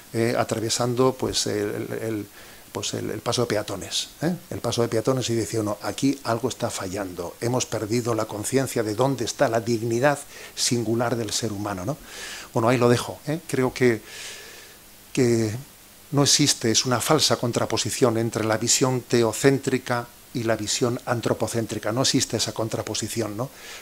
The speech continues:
Creo que es Dios el que funda la dignidad del hombre. Y en el fondo esa, esa contraposición entre teocentrismo y antropocentrismo, en el fondo, pues es la encarnación en la que el Dios y hombre verdadero, Jesucristo, eh,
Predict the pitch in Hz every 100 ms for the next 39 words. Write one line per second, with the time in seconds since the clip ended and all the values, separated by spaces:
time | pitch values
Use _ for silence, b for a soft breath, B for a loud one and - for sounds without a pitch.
0 | B 127 127 139 117 113 139 131 117 110
1 | - 143 113 110 117 110 107 113 117 107
2 | 113 117 113 107 - B B - - -
3 | - - - 117 107 139 127 127 - 127
4 | - - 135 131 123 117 - 113 117 139
5 | 127 - B B B B 135 131 120 113
6 | - 127 117 - 117 117 139 127 117 110
7 | 120 123 117 117 - 120 113 127 131 127
8 | 117 - 127 127 131 B B B B 113
9 | - - 117 131 123 120 117 123 107 156
10 | 131 127 120 117 113 123 127 120 117 139
11 | 139 - B B - 131 135 127 120 113
12 | 120 135 117 127 - 110 143 - - 120
13 | B B B B B B B B - 117